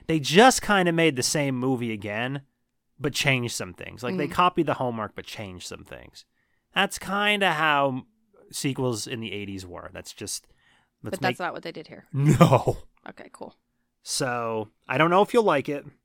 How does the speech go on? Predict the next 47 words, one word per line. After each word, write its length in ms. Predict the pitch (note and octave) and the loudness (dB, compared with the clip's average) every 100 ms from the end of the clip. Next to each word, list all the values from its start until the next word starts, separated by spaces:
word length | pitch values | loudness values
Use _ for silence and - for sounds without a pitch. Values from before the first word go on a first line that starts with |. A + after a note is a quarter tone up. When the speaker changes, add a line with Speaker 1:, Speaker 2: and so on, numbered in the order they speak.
| _ _ _ _ _ _ | _ _ _ _ _ _
Speaker 2:
Probably 200 | C4 D#3+ | -10 -10
not. 160 | E3 - _ _ | -12 -20 _ _
Speaker 1:
I 100 | C#3+ | -4
doubt 280 | D3+ C3+ A2 | 0 0 -2
it. 100 | A#2 - | -6 -8
Speaker 2:
That's 160 | A#3 A3 | -12 -10
fine. 200 | E3 E3 _ | -14 -14 _
I 80 | G#3+ | -10
don't 140 | G3+ E3+ | -8 -8
normally 260 | E3+ E3+ | -12 -14
like 220 | E3+ E3+ | -16 -18
the 60 | _ | _
shit 180 | - F3+ | -20 -20
you 80 | F3+ | -20
like. 160 | E3+ _ _ _ | -20 _ _ _
Speaker 1:
But 580 | D3+ A2+ D3 C#3 B2 - _ _ _ _ _ _ _ _ _ _ _ _ _ _ _ _ | -16 2 4 4 0 -6 _ _ _ _ _ _ _ _ _ _ _ _ _ _ _ _
I 440 | B2+ C3 B2+ A#2+ - _ _ - | -4 -2 -4 -8 -16 _ _ -8
have 200 | C#3+ C3+ | -2 -2
a 80 | A#2+ | -4
ton 240 | - D#3 | -4 -2
of 80 | D3+ | 0
respect 380 | C3+ - C3 - | -2 -4 -6 -6
for 120 | B2 | -10
him 80 | G#2+ | -10
for 140 | - | -10
going 260 | A2 G#2+ G#2 | -8 -8 -8
in 100 | G2+ | -10
a 60 | G2+ | -8
different 340 | G#2+ - A2+ | -8 -8 -10
direction. 600 | A2 G2+ G2+ - F#2+ F#2+ _ _ | -8 -6 -8 -10 -16 -20 _ _
Speaker 2:
Didn't 140 | C4 | -12
you 40 | D#4+ | -12
say 200 | D4+ C#4+ | -10 -10
that 140 | C4 | -10
the 100 | A3 | -10
other 100 | A3+ | -12
day? 320 | G#3+ A3 A3+ C4 _ | -12 -12 -14 -16 _
We 60 | A3 | -14
were 60 | G#3 | -10
watching 260 | G#3 G3+ | -10 -12
something. 380 | G#3 G3+ G#3 G3+ _ | -14 -14 -16 -20 _
You 220 | G#3 G#3 | -18 -10
never 200 | C#4+ F4+ | -6 -2
like 220 | G4 F4+ | 0 2
anything 320 | D4+ D4+ D4 C#4 | 2 2 0 -2
I 100 | B3+ | -6
like. 340 | A3+ F#3+ - | -10 -14 -20